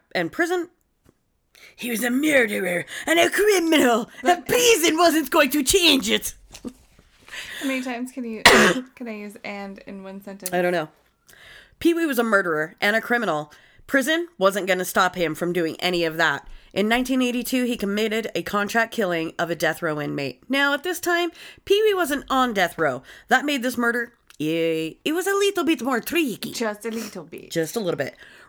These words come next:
Speaker 1: Rudolph Tyner was the man that he was set to kill. Prosecutor Richard,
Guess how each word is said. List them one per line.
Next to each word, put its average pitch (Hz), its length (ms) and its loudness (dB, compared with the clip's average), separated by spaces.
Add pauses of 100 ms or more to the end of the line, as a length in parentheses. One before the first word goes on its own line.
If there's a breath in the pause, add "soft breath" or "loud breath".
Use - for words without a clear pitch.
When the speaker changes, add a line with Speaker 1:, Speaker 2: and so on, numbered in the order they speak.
Speaker 1:
Rudolph 349 420 0
Tyner 196 460 0
was 175 200 0
the 185 80 0
man 185 400 0
that 190 100 -2
he 180 160 -4
was 170 120 -2
set - 260 0
to 196 80 -8
kill. 143 340 -2 (320 loud breath)
Prosecutor 254 580 0
Richard, 277 540 -2